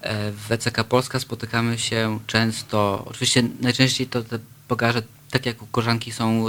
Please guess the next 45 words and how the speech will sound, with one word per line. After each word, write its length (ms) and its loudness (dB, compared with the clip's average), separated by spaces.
z-, 280 -10
zniszczone, 520 2
natomiast 560 -2
często 340 0
jest, 220 -4
e, 360 -4
to 80 -4
bagaż, 360 2
który 320 -4
nie, 140 4
nie 200 4
przyleci. 720 -2
Albo 240 0
przyleci 380 -2
później, 380 4
albo 200 4
w 100 2
ogóle 220 4
nie 100 -8
przyleci. 440 -14
W 20 -20
związku 280 -10
z 80 -14
tym, 320 0
e, 40 -8
w 40 -18
momencie, 320 6
w 40 -8
którym 420 2
mamy 240 8
taki 200 -10
problem, 460 2
w 40 -18
którym 220 -16
ten 140 -10
bagaż 320 -10
nie 100 0
przyleci, 640 -6
to 120 -6
ja 80 -6
muszę 260 -10
się 140 -10
nauczyć 520 -6
odpalać 500 -2
Excela. 400 -10